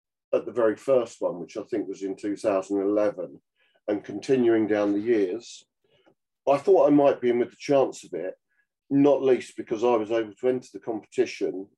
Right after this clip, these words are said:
by sending them pictures of my car ready to go on Thursday morning to head down to Minehead, bringing back a load of stuff that I'd already pinched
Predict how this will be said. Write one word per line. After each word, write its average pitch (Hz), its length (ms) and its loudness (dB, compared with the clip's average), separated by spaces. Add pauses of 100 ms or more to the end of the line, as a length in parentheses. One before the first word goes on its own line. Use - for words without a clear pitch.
(160)
by 104 420 0 (760)
sending 120 540 -2
them 104 300 -4
pictures - 760 -6
of 127 180 -2
my 110 160 0
car 101 580 -2 (640)
ready 123 380 -2
to - 100 -20
go 101 520 0 (100)
on 104 400 -6 (160)
Thursday 117 360 -4
morning 98 520 -8 (480)
to 120 80 -10
head 117 260 -6 (120)
down 110 280 2
to 101 140 -14
Minehead, 90 560 -6 (500)
bringing 110 400 2
back 110 280 -2
a 98 60 -8
load 104 280 -2
of 90 80 -12
stuff - 380 -6
that - 80 -14
I'd 98 200 -8
already 95 440 -6 (100)
pinched - 640 -10